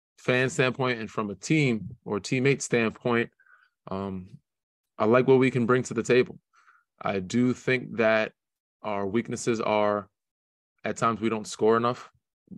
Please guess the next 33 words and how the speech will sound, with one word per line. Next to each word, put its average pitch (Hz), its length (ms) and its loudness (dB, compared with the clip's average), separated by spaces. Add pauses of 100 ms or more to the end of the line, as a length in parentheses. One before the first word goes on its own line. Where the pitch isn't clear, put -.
Um, 95 500 -8 (220)
we 107 140 0
have 101 100 4
trouble 120 340 2
scoring, 120 460 0 (680)
especially 131 460 0
in 117 100 2
the 110 80 -2
half 117 260 -2
court 127 260 0
some. 117 380 -6 (640)
So 107 400 0
even 135 180 2
though 143 100 4
we're 139 100 4
not 131 260 4
a 120 40 0
team 127 440 -4
that 113 140 -4
can 104 300 -8 (320)
get 131 120 4
up 123 100 2
and 107 120 2
down 120 220 4
with 131 80 4
a 117 60 2
bunch 127 200 -2
of - 40 -16
teams, 143 280 -2
I 107 80 -2
think 123 240 -6
we 110 160 -2
have 110 180 0